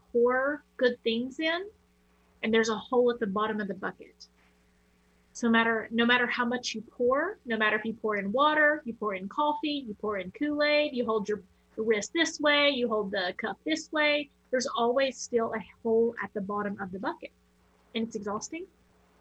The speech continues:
and it's confusing, and it will have you questioning yourself, because what happens is you think, "I must be pouring in the bucket wrong."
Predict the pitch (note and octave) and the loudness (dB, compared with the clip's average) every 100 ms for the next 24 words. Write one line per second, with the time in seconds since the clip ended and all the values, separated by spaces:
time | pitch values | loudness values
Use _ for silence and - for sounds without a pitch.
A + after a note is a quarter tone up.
0 | _ _ _ _ _ _ _ _ _ A3 | _ _ _ _ _ _ _ _ _ -6
1 | G#3 - G3 - G#3 A3 C#4+ F#4 - _ | -6 -8 -8 -6 -6 -4 -4 -6 -14 _
2 | _ _ _ _ B3 B3 A3+ A#3 C4+ C#4+ | _ _ _ _ 0 4 4 2 2 2
3 | D4 D#4 D#4 - B3 B3 - A#3 G#3+ G#3+ | 4 0 -2 -2 -2 0 -2 -2 -2 -4
4 | - C#4 F#3+ A3+ A3+ G#3 G#3 G#3 A4 C#5 | 0 0 0 -6 -4 -4 -4 -4 -4 -2
5 | G#3 F#3+ F#3+ - - _ _ _ - A#3+ | -6 -4 -8 -8 -16 _ _ _ -6 -4
6 | B3 A3+ - A3+ C#4 D#4 C#4 C#4 - A#3+ | -2 -4 2 4 4 4 0 0 -6 -6
7 | A3+ - B3 A#3+ A#3 A3 A3 G#3+ G3 G#3+ | -6 -4 -2 0 0 -2 -4 -4 -2 -4
8 | G3+ - - G3+ G3 | -4 -8 -6 -4 -4